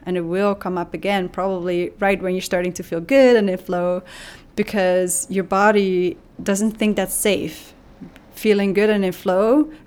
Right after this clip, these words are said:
these parts do not think that's safe. So you're gonna have to, in a way, repattern these inner parts so they know that where you're going,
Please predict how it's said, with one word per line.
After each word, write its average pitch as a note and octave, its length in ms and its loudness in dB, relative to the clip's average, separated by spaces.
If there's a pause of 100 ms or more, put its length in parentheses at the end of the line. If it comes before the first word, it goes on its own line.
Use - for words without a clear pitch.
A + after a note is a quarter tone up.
these G#3+ 180 0
parts - 460 -2
do F#3+ 140 -2
not F#3 380 -2
think F3+ 260 -2
that's E3+ 220 -6
safe. - 520 -4 (260)
So - 140 -6
you're F#3+ 160 0
gonna G#3 240 -2
have G3+ 280 0
to, F3+ 440 -2 (560)
in G3 120 -4
a G3+ 60 -4
way, G3+ 300 4
repattern F#3+ 1120 0 (340)
these F#3 380 -4
inner F#3+ 240 -4
parts F#3 840 -2
so - 180 -4
they F#3 180 -2
know A3 400 2
that F3 260 -2
where F3+ 300 -4
you're F#3+ 180 0
going, G3+ 720 0